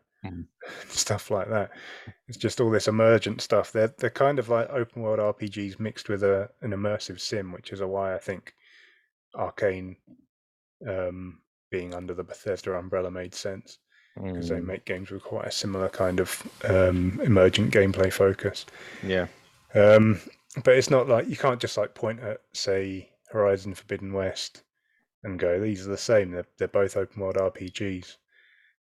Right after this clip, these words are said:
Speaker 2: There's a level of interactivity with the world in Bethesda's games that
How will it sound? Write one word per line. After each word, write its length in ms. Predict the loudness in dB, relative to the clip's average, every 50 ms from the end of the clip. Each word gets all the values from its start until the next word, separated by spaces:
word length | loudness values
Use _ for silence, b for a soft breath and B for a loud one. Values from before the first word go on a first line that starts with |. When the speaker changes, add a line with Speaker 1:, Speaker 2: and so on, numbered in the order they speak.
| b _ -4
Speaker 2:
There's 180 | -4 -4 -2 -2
a 80 | -2
level 260 | 0 2 2 2 0
of 100 | -2 -2
interactivity 960 | -2 -2 -4 -4 -2 -2 -2 -2 -4 -8 -8 -8 -6 -8 -8 -8 -10 -10 -12 -16 -14 -12
with 140 | -12 -8 -4
the 80 | -4
world 500 | -2 2 4 4 4 4 2 0 -2 -6
in 300 | -10 -12 -10 -10 -10 -10
Bethesda's 560 | -10 -8 -4 -2 -2 -2 -2 -4 -8 -12 -12 -8
games 540 | -4 -4 -4 -4 -4 -8 -10 -14 -16 -10 -6
that 200 | -4 -4 -4 -4